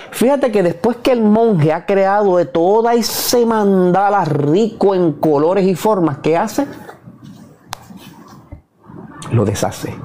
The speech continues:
Ahora esa imagen pasa de ser un aspecto material en su mente, ahora se convierte en una imagen cósmica y se disemina, todas las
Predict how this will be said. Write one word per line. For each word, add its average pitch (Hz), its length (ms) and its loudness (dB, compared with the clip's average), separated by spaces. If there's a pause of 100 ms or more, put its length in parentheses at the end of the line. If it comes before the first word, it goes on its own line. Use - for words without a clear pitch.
(2000)
Ahora 254 720 0
esa 214 380 0
imagen 240 600 2
pasa 226 720 -2
de 180 160 2
ser 202 500 -2
un 196 320 2
aspecto 196 640 -2
material 160 500 0
en 175 100 0
su 151 200 0
mente, 127 440 0 (440)
ahora 127 380 0
se 180 180 -2
convierte 170 840 0 (520)
en 123 200 2
una 147 120 0
imagen 143 380 0
cósmica 107 680 -4
y 107 60 0
se - 320 -4
disemina, 151 960 0 (500)
todas 254 300 0
las 269 160 0